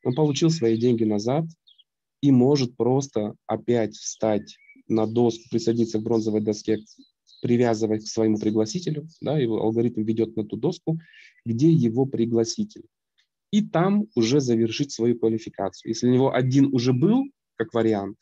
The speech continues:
да, то ему нужно второго там зарегистрировать, получается, потому что пол, пол, пол квалификации-то были уже. Если ни одного не было, то, соответственно, нужно двоих там,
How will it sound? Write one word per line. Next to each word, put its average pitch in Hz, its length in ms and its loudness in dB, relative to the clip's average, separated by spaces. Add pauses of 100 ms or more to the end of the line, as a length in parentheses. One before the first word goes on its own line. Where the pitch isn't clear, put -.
(160)
да, 170 120 -2
то 139 140 -2
ему 120 160 4
нужно 139 320 2
второго 107 500 -2
там 98 160 -12
зарегистрировать, 107 600 -10
получается, - 600 -12
потому 120 120 -8
что - 200 -12 (440)
пол, 143 340 -2 (140)
пол, 113 160 -4
пол 139 200 -2
квалификации-то 117 580 -4
были 101 240 -2
уже. 101 240 -10 (580)
Если - 140 -4
ни 127 80 4
одного 135 300 4
не 180 140 4
было, 135 220 2
то, 147 120 -6
соответственно, 160 460 -2
нужно 135 160 0
двоих 104 380 -2 (100)
там, 101 240 -8